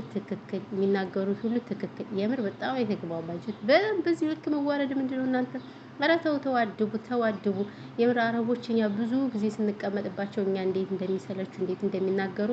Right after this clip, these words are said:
እናንተ ታውቃላችሁ። ነገር ግን እንደዛ እየሆነ ራሱ ብር እንዴት እንደማናጠራቅም ብራችን እንዴት ሴቭ እንደማናደርግ በጣም ነው። እኔ የምር በጣም ነበር ቪዲዮ ከትናንት ወዲያ ምናምን ነበር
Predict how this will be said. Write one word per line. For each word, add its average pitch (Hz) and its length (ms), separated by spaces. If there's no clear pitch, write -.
እናንተ 208 320
ታውቃላችሁ። 185 580
ነገር 214 220
ግን 226 140
እንደዛ 202 340
እየሆነ 202 400
ራሱ 226 260
ብር 214 240
እንዴት 208 300
እንደማናጠራቅም 185 1040
ብራችን 240 440
እንዴት 220 240
ሴቭ 220 220
እንደማናደርግ 208 840
በጣም 208 340
ነው። 403 100
እኔ 269 140
የምር 466 240
በጣም 381 240
ነበር 247 240
ቪዲዮ 240 300
ከትናንት 320 380
ወዲያ 330 200
ምናምን 311 360
ነበር 277 260